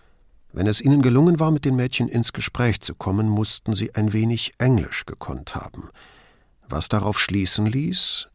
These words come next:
aber noch nicht bestätigte, dass es sich in der Tat um Studenten handelte. Er rief sich ins Gedächtnis, wie die Männer die zwei bewusstlosen Amerikanerinnen auf dem Steg abgelegt hatten.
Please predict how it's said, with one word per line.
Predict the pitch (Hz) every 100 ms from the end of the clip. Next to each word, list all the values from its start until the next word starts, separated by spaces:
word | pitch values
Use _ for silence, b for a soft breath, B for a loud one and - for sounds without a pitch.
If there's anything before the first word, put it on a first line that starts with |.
| -
aber | 101 117
noch | 107 -
nicht | 113 - -
bestätigte, | - - - 139 104 62 - - 69
dass | 98 107
es | -
sich | - 107
in | -
der | 117 117
Tat | 113 - -
um | 78
Studenten | 78 - 78 76 - 87 -
handelte. | 76 - - - - - _ _ _ _ _ _ _ B B B B B
Er | - 120
rief | 156
sich | - 143
ins | 131
Gedächtnis, | - 107 110 - 135 -
wie | 107 131
die | 131
Männer | 104 113 123
die | 110
zwei | - - 101
bewusstlosen | 95 90 104 - 110 110 110
Amerikanerinnen | 107 98 90 - 95 104 98 104 101
auf | -
dem | - 92
Steg | - 90 95 -
abgelegt | 95 - - - - -
hatten. | - - -